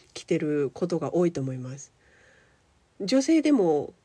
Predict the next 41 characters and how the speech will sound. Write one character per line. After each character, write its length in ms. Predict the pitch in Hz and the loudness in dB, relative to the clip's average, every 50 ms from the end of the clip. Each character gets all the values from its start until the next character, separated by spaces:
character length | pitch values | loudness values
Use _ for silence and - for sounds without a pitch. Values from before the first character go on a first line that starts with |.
| _ _ | _ _
緑 320 | - 196 226 214 196 165 147 | -2 2 6 6 6 6 6
だ 120 | 143 131 | 2 -2
っ 20 | 120 | -4
た 180 | - - 135 | -4 -6 -6
り、 200 | 131 131 131 - - | -4 -4 -6 -4 -4
青 200 | 160 160 151 151 | -4 -2 -2 -2
だ 120 | 143 139 | -2 -4
っ 40 | 135 | -6
た 180 | 139 _ 135 131 | -8 _ -12 -10
り、 300 | 131 131 135 135 - - | -8 -8 -8 -8 -10 -6
ま 80 | - 220 | -2 0
あ、 40 | 220 | 2
も 120 | 240 262 | 2 6
ち 100 | 262 370 | 6 6
ろ 100 | 359 233 | 6 6
ん 80 | 226 - | 4 2
ピ 140 | - - | 4 4
ン 100 | 294 269 | 4 4
ク 100 | 262 - | 4 2
と 100 | - 185 | -4 -4
か 140 | - 147 139 | -2 -2 -4
着 120 | 139 - - | -6 -4 -2
て 100 | - 202 | 0 2
る 100 | 202 190 | 2 0
人 160 | - - 185 | 0 -2 -2
も 120 | 151 147 - | -2 -2 -2
い 80 | 175 175 | -2 -2
ま 180 | 196 240 277 | 0 -2 -4
す 100 | 277 - | -4 -4
け 160 | - 160 151 | -6 -8 -8
ど、 320 | 143 - 151 151 147 143 147 - - - - - _ _ | -6 -4 -4 -2 -2 -4 -6 -8 -18 -20 -20 -20 _ _
韓 360 | - - 339 349 359 359 349 | -6 0 2 4 4 6 4
服 260 | 339 302 - _ - | 4 0 0 _ -2
に 120 | 226 208 | -2 -2
関 300 | 196 - - 220 214 202 | -2 -4 -4 -2 -2 -2
し 100 | 185 - | -2 -4
て 140 | - - 147 | -4 -4 -4
は、 380 | 139 139 143 143 139 135 135 - - _ _ _ _ _ _ _ | -4 -4 -6 -6 -6 -6 -8 -10 -16 _ _ _ _ _ _ _
か 120 | - - 254 | -8 -4 -4
な 160 | 240 220 185 | -2 -2 -2
り 220 | 147 135 131 - | -4 -4 -6 -8